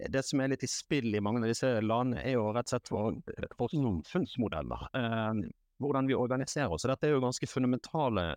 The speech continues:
spørsmål. Og så er selvfølgelig spørsmålet, vil Fico og, og hans, eh, medhjelpere klare å vippe Slovakia ut av den sin vestlige forankring, det tror jeg egentlig ikke at de vil klare, og det er også en åpen spørsmål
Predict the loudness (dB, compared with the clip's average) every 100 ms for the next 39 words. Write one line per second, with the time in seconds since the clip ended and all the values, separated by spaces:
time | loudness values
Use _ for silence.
0 | -6 -2 -2 0 -2 -2 0 -2 0 0
1 | 0 -2 -4 0 0 0 0 2 2 2
2 | 0 -12 -14 -14 -16 -10 0 2 2 -2
3 | 0 0 0 0 0 0 0 0 2 0
4 | -2 -2 -4 -6 -4 -2 0 2 0 0
5 | 0 -2 0 0 0 -2 -4 _ _ _
6 | _ _ -4 0 2 2 2 0 0 -2
7 | -2 -2 0 2 0 2 0 0 2 2
8 | 0 2 2 2 0 0 2 0 0 0
9 | 0 0 0 0 -2 -2 -2 0 -2 0
10 | -4 0 -4 0 0 2 0 0 0 -2
11 | -2 -6 -4 -8 -4 -4 -4 -4 -2 0
12 | 0 0 0 2 2 2 2 2 0 0
13 | 2 0 0 -2 0 -2 0 0